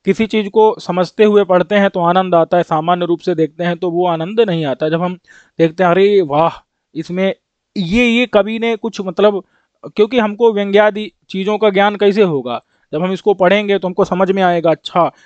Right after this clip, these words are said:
इसमें ये रहस्य भी छुपा हो सकता है, ये भी छुपा हो सकता है।" तो जब उतनी चीज़ें पढ़ेंगे तो चमत्कार उत्पन्न हो जाएगा। तो ये, ये सब हमको ज्ञान कौन कराएगा? तो ये ज्ञान कराएगा ये साहित्य दर्पण,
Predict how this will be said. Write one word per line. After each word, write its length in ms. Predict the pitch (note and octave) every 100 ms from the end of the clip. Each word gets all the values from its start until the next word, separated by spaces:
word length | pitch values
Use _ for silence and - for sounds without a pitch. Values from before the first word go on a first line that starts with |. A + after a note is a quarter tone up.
| _
इसमें 180 | - F#3+
ये 200 | F3+ D#3
रहस्य 320 | F3+ G3+ -
भी 120 | G3 G3+
छुपा 260 | F#3+ F3+
हो 140 | E3 D#3+
सकता 260 | D#3 -
है, 60 | D#3
ये 180 | C3+ D#3+
भी 120 | A3
छुपा 260 | G#3 F#3
हो 140 | E3 D3+
सकता 360 | C3+ - B2
है।" 60 | A#2 - _ -
तो 60 |
जब 120 | G#3 G#3+
उतनी 300 | F#3+ A3 A#3+
चीज़ें 280 | A3 A3
पढ़ेंगे 400 | G#3+ F#3 F#3+ F#3+
तो 140 | G3+ B3
चमत्कार 500 | A3 E3+ - F3+ F3+
उत्पन्न 320 | D#3 C#3+ C3
हो 120 | B2+ A#2+
जाएगा। 320 | A2+ A2 A2+ - _ _ -
तो 120 | F#3+
ये, 420 | F#3+ G#3+ A#3+ A#3 - _ _ _ -
ये 240 | D#3+ F#3+ A#3+
सब 160 | A#3
हमको 300 | G#3+ G#3 A3
ज्ञान 240 | G3 G3 G#3
कौन 220 | G#3 G3+
कराएगा? 440 | F#3+ F#3 F3+ F3 E3+ _ _ _ _
तो 60 | D#3
ये 200 | E3 A#3+
ज्ञान 220 | G#3 G3
कराएगा 420 | F#3+ E3+ D3 C#3
ये 160 | F#3+ F#3+
साहित्य 460 | - A#2+ A2+ - A#2+
दर्पण, 380 | A2+ - B2